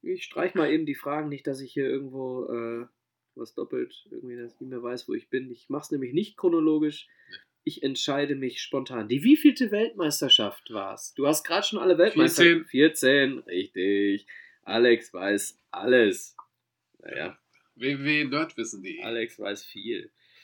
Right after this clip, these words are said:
Speaker 2: <laughs>
Speaker 1: Ähm, wer war denn Torschützenkönig? Und jetzt
Speaker 2: Schilacci.
Speaker 1: Ja, Moment.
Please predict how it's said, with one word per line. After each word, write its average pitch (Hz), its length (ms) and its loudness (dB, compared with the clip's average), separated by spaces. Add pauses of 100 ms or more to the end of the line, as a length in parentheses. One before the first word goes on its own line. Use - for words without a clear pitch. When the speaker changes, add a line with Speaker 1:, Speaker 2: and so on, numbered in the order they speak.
(560)
Speaker 2:
<laughs> 143 320 -8 (220)
Speaker 1:
Ähm, 139 540 -2 (1300)
wer 147 680 4
war 117 320 -4
denn 104 340 -8 (1300)
Torschützenkönig? 104 1300 -6 (220)
Und 104 240 -12
jetzt - 600 -4
Speaker 2:
Schilacci. 190 460 2
Speaker 1:
Ja, 165 140 0
Moment. 262 380 -10